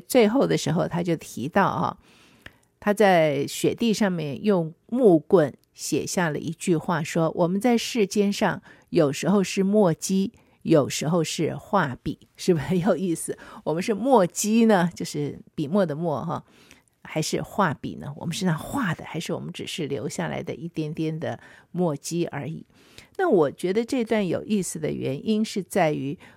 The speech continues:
我们在都会当中生活，或者我们就是在一般的这个生活里面，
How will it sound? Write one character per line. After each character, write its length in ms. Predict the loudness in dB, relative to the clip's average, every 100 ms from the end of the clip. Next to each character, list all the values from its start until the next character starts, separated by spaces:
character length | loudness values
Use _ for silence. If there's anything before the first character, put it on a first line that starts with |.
| _
我 80 | -4
们 180 | -2 0
在 720 | 2 2 2 0 0 -2 -4 _
都 120 | -2
会 200 | 0 2
当 200 | 0 -2
中 220 | -2 -4 -4
生 260 | -4 -6
活， 300 | -4 0 0
或 180 | 0 0
者 160 | 0 0
我 60 |
们 100 | -2
就 160 | -4 -6
是 140 | -6
在 220 | -4 -4
一 120 | -2 -4
般 280 | -2 0
的 100 | -2
这 160 | -4 -4
个 100 | -6
生 240 | -4 -4
活 160 | -4 -4
里 140 | -6
面， 240 | -6 -6